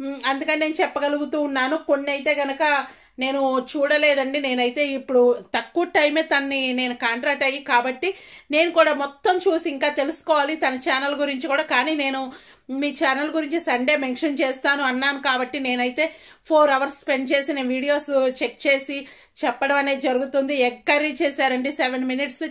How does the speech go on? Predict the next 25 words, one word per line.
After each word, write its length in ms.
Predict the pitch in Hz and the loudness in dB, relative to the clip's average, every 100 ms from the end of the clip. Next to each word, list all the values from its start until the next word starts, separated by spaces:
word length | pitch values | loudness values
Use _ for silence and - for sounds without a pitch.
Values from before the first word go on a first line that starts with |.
| - | -6
చాలా 320 | 269 214 294 | -4 0 0
బాగా 240 | 339 294 277 | 2 2 2
చేశారు 300 | 285 302 262 | 0 0 -2
ఎగ్ 180 | 240 285 | -2 -2
కర్రీ 220 | 269 269 | 0 2
అయితే 240 | 247 240 247 | 0 0 -2
కనుక. 240 | 254 254 330 - - - - | -2 0 -2 -4 -18 -18 -10
మ్, 120 | 269 285 285 277 | -6 -6 -6 -4
మనకి 280 | 262 269 285 294 | -2 -2 -2 0
చాలామంది 560 | 277 269 294 294 311 302 294 | 2 2 2 0 0 0 2
ఎగ్ 220 | 269 262 294 | 0 0 0
కర్రీ 180 | 294 | 2
ఒక్కొక్కరు 440 | 294 294 311 311 330 | 2 2 0 4 2
ఒక్కో 220 | 320 349 | 2 2
రకంగా 360 | 349 330 320 302 | 2 0 0 2
చేస్తారు. 400 | 277 277 320 285 285 | 0 0 -2 -2 -2
ఈ 40 | 392 | -2
సిస్టర్ 440 | 359 349 - 330 | -2 -2 2 4
ఎలా 220 | 285 277 294 | 4 4 4
ఎగ్ 220 | 262 262 | 2 0
కర్రీ 240 | 277 302 247 | -2 0 0
చేశారు 400 | 254 - 285 277 262 | 0 2 2 2 2
అనేది 200 | 262 262 | 0 0
చూడండి. 400 | 269 254 262 302 - - - - | 0 2 0 -2 -6 -20 -20 -10
ఆ, 80 | 277 | 0